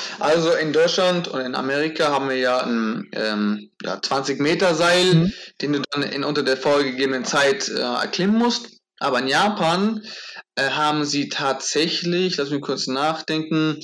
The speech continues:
Speaker 1: ich glaub, es sind, ähm, fünfundzwanzig Meter, ja genau, es sind fünfundzwanzig Meter Turm.
Speaker 2: Mhm.
Speaker 1: Und er besteht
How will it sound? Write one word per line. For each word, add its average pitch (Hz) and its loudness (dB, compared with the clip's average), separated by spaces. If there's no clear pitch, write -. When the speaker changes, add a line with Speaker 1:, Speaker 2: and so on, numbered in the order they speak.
Speaker 1:
ich - -12
glaub, 147 2
es 139 0
sind, 143 0
ähm, 127 -2
fünfundzwanzig 202 0
Meter, 202 0
ja 143 0
genau, 147 0
es 143 -2
sind 143 0
fünfundzwanzig 180 0
Meter 165 -2
Turm. 254 2
Speaker 2:
Mhm. 151 6
Speaker 1:
Und - -4
er 160 -4
besteht 202 0